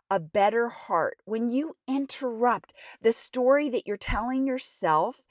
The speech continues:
when you begin to speak out what's in the abundance of that hopeful heart, you're gonna see a tree of life take root, take shape. It's gonna go from the roots to the shoot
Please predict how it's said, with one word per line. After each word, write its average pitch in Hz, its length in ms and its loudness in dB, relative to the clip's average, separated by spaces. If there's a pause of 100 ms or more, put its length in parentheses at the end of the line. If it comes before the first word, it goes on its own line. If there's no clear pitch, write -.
(220)
when 247 280 2
you 277 220 4
begin 359 360 2
to 226 80 -6
speak - 600 -6 (160)
out 202 400 4 (220)
what's 220 460 4
in 269 180 2
the 262 160 2
abundance 214 720 2
of 196 160 -2
that 196 220 2
hopeful - 800 -4
heart, 185 560 2 (380)
you're 214 380 0
gonna 370 300 -6
see 240 580 -6
a 190 180 -6
tree 220 500 -4
of 269 140 0
life 190 720 -2
take - 340 -8
root, 175 580 -4 (480)
take - 380 -2
shape. 233 640 -2 (400)
It's 247 220 0
gonna 247 240 0
go 240 200 6
from 240 320 0
the 196 100 0
roots 226 580 0
to - 140 -4
the 202 180 -2
shoot 311 460 -2